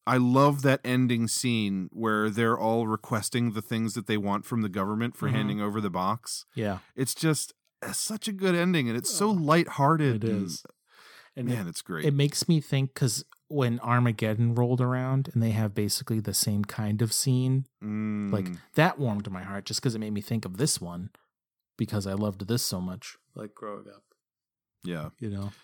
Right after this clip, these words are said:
Speaker 1: That, that never occurred to me.
Speaker 2: Oh, yeah. But big fan. I mean, James Earl Jones, I mean, he's in it, you know, for what? Two and a half minutes?
Speaker 1: He's
Speaker 2: Maybe.
Speaker 1: on screen for one scene, and you hear his voice in one other scene, and
Speaker 2: <laughs> Yeah.
Speaker 1: that's it.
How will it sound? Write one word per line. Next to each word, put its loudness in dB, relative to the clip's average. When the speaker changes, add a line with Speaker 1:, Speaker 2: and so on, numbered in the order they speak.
Speaker 1:
That, -4
that -4
never -4
occurred -6
to -8
me. -10
Speaker 2:
Oh, -6
yeah. -8
But -12
big -2
fan. -2
I 0
mean, 2
James 2
Earl 6
Jones, 4
I -6
mean, 0
he's 2
in 6
it, 2
you 2
know, 0
for -6
what? -2
Two -2
and -2
a -4
half -2
minutes? 6
Speaker 1:
He's 0
Speaker 2:
Maybe. 4
Speaker 1:
on 6
screen 2
for 2
one 2
scene, 0
and -2
you -2
hear 2
his -2
voice -2
in -2
one -4
other -6
scene, -6
and -8
Speaker 2:
<laughs> -4
Yeah. -4
Speaker 1:
that's -10
it. -10